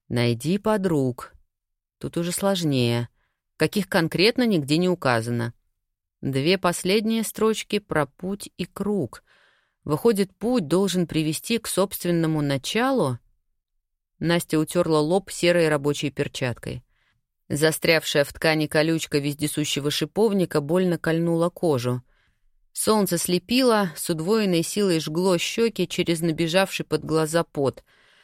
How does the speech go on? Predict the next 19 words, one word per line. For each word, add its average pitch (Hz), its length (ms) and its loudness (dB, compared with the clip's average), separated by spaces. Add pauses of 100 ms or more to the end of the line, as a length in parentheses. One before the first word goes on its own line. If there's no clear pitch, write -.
(260)
А 139 480 0
вырезать 151 420 -2
по 196 120 2
плану 175 380 2
надо 160 280 0
еще 165 220 0
метра 165 380 0
два. 139 540 -2 (600)
И 151 100 -8
как 254 260 0
другие 214 440 0
ведьмы 170 400 0
со 175 140 -2
всем 220 220 0
этим 160 200 -2
справляются? 190 880 0 (680)
Стоп. - 520 -2 (680)
Другие 196 540 0
ведьмы. 147 540 -2